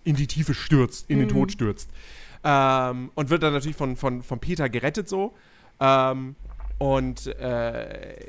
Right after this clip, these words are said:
Speaker 1: es kommt dann auch sofort raus, dass das, dass das halt Tinkerbells Plan war und dann verbannt Peter Tinkerbell, ähm, oder Naseweiß, wie sie im Deutschen heißt. Ähm, und, äh, ja,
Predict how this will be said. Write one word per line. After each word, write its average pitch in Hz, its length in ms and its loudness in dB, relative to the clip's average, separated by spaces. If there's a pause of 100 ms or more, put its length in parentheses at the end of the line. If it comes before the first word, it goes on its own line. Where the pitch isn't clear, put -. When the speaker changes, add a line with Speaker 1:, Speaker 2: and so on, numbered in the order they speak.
Speaker 1:
es - 180 -12
kommt - 180 2
dann 127 120 4
auch 117 80 -4
sofort 123 340 0
raus, 196 340 8
dass 123 240 -6
das, - 360 -10
dass - 160 -12
das - 160 -10
halt 113 140 -6
Tinkerbells 120 420 -2
Plan 190 280 4
war 190 300 6
und - 140 -8
dann 107 100 -8
verbannt 202 600 0
Peter 190 340 0
Tinkerbell, 170 560 0 (460)
ähm, 139 180 0
oder 110 160 -4
Naseweiß, 139 680 6
wie 135 80 -6
sie 139 100 -6
im 135 100 -8
Deutschen 127 340 -4
heißt. 120 280 -6 (600)
Ähm, 135 480 2 (880)
und, 156 680 4
äh, 135 420 -4 (800)
ja, 120 480 4